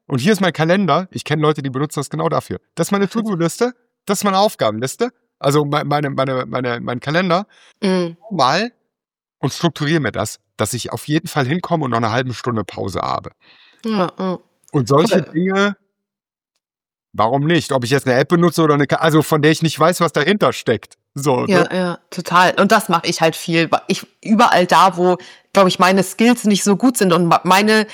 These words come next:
Speaker 2: ich hab nicht so viele, also ich hab nicht, also ich hab eher Schwierigkeiten bei der Textformulierung, Rechtschreibung, bla, sowas kann ich
Speaker 1: Ja.
Speaker 2: gar nicht so gut. Ähm, und generell Texte strukturieren und dieses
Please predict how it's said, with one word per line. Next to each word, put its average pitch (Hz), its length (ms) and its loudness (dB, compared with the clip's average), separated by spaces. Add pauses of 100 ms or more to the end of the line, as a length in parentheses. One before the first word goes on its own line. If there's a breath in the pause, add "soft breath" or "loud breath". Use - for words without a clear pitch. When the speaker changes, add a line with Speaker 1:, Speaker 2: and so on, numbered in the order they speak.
(440 loud breath)
Speaker 2:
ich - 140 0
hab 214 140 2
nicht 220 180 2
so 226 200 4
viele, 208 600 4
also 175 240 0
ich - 140 -4
hab - 100 -4
nicht, - 340 -4 (360)
also 160 140 -4
ich 165 100 0
hab 185 100 -2
eher 196 220 4
Schwierigkeiten 185 540 -2
bei 175 80 4
der 175 100 0
Textformulierung, 190 840 0 (760 loud breath)
Rechtschreibung, 175 760 2
bla, 170 360 4
sowas 180 340 0
kann 185 160 0
ich 127 60 2
Speaker 1:
Ja. 123 60 4
Speaker 2:
gar 165 100 4
nicht 175 140 -2
so 175 100 -4
gut. 175 260 -2 (440 loud breath)
Ähm, 165 460 0 (240)
und 220 240 4
generell 180 540 4
Texte - 380 -4
strukturieren 196 800 0
und 175 180 0
dieses 170 300 0